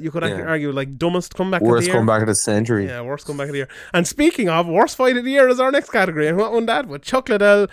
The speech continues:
Speaker 1: versus, uh, versus Tito Ortiz. Uh, that, I think that was the, the obvious one there. Mike Jackson versus,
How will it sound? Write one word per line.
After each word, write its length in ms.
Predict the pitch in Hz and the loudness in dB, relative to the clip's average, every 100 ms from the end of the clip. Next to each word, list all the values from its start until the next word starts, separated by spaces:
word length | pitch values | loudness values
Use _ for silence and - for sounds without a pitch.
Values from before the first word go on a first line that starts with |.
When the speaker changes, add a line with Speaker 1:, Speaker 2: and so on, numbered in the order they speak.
| - - _ | -8 -20 _
Speaker 1:
versus, 440 | 170 165 180 160 160 | -4 0 0 -2 2
uh, 280 | 165 151 139 _ _ | 4 4 2 _ _
versus 280 | - 156 165 | -10 -8 -6
Tito 240 | 180 170 160 | -4 0 4
Ortiz. 800 | 151 151 151 151 143 139 - 127 | 2 2 -2 0 -2 -6 -16 -12
Uh, 340 | 127 127 131 | -8 -6 -6
that, 180 | 127 143 | -4 -4
I 80 | 139 | -2
think 160 | 156 143 | -4 -2
that 80 | |
was 160 | 147 127 | -4 -2
the, 160 | 139 131 | -4 -2
the 100 | 147 | 0
obvious 260 | 147 139 | 0 -2
one 140 | 151 143 | -2 -2
there. 100 | 139 | 0
Mike 180 | 143 143 | -2 -2
Jackson 340 | 147 - 143 | -4 -4 -6
versus, 240 | 139 - | -6 -8